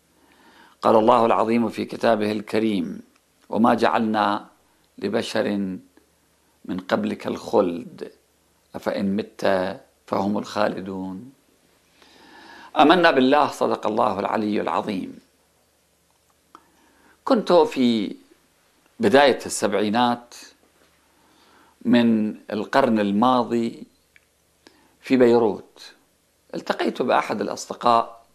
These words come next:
رحمة الله عليه، توفاه الله فيما بعد، فقال لي إن لي صديقا لا يؤمن بوجود الله،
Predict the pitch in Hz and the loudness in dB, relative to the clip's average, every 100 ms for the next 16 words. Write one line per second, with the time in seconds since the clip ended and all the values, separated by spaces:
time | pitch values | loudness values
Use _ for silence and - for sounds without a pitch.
0 | _ _ _ _ _ _ - _ _ _ | _ _ _ _ _ _ -20 _ _ _
1 | - 151 - 196 135 104 95 - 101 92 | -8 -8 0 4 4 2 0 -4 -4 -6
2 | - 101 - 113 95 104 104 95 - 98 | -6 -6 -2 -4 -2 -4 -4 -4 -8 -6
3 | 98 120 95 87 - _ _ _ _ _ | 0 0 0 -6 -18 _ _ _ _ _
4 | - - - _ - - 202 180 147 127 | -20 -20 -20 _ -8 2 4 4 2 0
5 | 123 120 139 113 110 120 120 120 107 107 | 0 0 -2 -2 -2 0 0 0 0 2
6 | 107 95 90 95 92 92 87 95 85 82 | 4 2 -2 -6 -4 -4 -4 -6 -6 -6
7 | 76 80 | -4 -6